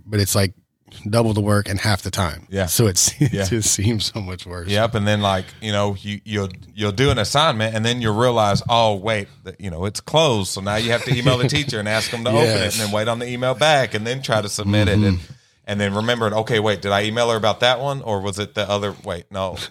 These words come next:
Speaker 1: <laughs>
Speaker 2: Okay, this
Speaker 1: Right.
Speaker 2: one's due this week." It's,
Speaker 1: I
Speaker 2: it's
Speaker 1: know.
Speaker 2: just,
Speaker 1: and I,
Speaker 2: oh my
Speaker 1: I
Speaker 2: goodness.
Speaker 1: tried to just tackle, like, one class at a time,
Speaker 2: Yeah.
Speaker 1: just get caught
Speaker 2: Yeah.
Speaker 1: up on that, you know, and it's just tough.
Speaker 2: Oh.
Speaker 1: It's just tough.
Speaker 2: Mm-mm, mm-mm.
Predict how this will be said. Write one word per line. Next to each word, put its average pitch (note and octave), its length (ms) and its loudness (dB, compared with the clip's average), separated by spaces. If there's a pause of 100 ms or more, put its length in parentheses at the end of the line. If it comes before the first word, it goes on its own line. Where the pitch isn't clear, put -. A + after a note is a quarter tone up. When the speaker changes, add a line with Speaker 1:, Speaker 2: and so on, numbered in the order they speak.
(120)
Speaker 1:
<laughs> - 280 -14
Speaker 2:
Okay, A2+ 140 -2
this A#2 220 4
Speaker 1:
Right. - 40 2
Speaker 2:
one's B2 160 0
due A#2+ 140 -2
this C#3 280 0
week." F2 200 -6 (480)
It's, G#2+ 200 -6
Speaker 1:
I A2+ 120 4
Speaker 2:
it's A2 80 4
Speaker 1:
know. A2 60 4
Speaker 2:
just, G#2+ 120 4
Speaker 1:
and G2+ 100 2
I, A2 120 4
Speaker 2:
oh A2 120 0
my F2+ 120 -6
Speaker 1:
I A2 160 0
Speaker 2:
goodness. G#2 120 0
Speaker 1:
tried C3 280 4
to A2 80 2
just G2 280 0
tackle, G#2 300 0
like, F2+ 180 0
one G2 300 2
class G2 340 2
at G2+ 60 2
a F#2 40 -2
time, F2 300 -2 (240)
Speaker 2:
Yeah. D#2+ 120 -16
Speaker 1:
just G2+ 240 0
get G2 180 0
caught F#2+ 240 2
Speaker 2:
Yeah. F2+ 60 2
Speaker 1:
up F2 100 -2
on F2+ 160 2
that, F#2+ 260 0
you G#2 80 0
know, F#2 240 2
and E2 220 -8 (680)
it's - 200 -8
just - 260 -4
tough. - 360 -6
Speaker 2:
Oh. D#2 340 -2 (280)
Speaker 1:
It's - 200 -2
just - 200 -12
tough. F2 220 -4
Speaker 2:
Mm-mm, E2+ 380 -2 (160)
mm-mm. F2 580 -2